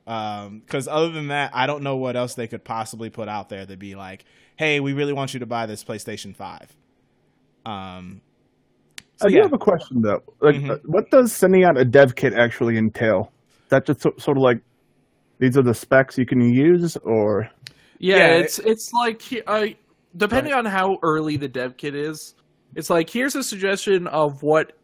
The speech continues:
Speaker 3: it will be in this gray metallic box."
Speaker 1: Yeah, it's kinda just, like, the components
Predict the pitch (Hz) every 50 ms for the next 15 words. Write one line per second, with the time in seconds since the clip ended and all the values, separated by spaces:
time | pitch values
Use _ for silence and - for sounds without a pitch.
0 | _ _ - 160 151 - 156 151 143 143 139 131 147 143 139 139 139 139 139 -
1 | _ - 156 151 151 147 143 143 143 143 - - - - 143 143 143 143 143 139
2 | 139 135 - 143 135 131 127 123 - - 117 110 107 110 120 - - - - -
3 | - _ _ _ _ _ _ _ _ _ _ _ _ _ _ _ _ _ _ 160
4 | 156 143 147 151 147 - - 180 180 190 185 170 175 165 - 165 156 143 - 127
5 | - 135 117 110 - - 147 139 139 131 123 117 - - - - -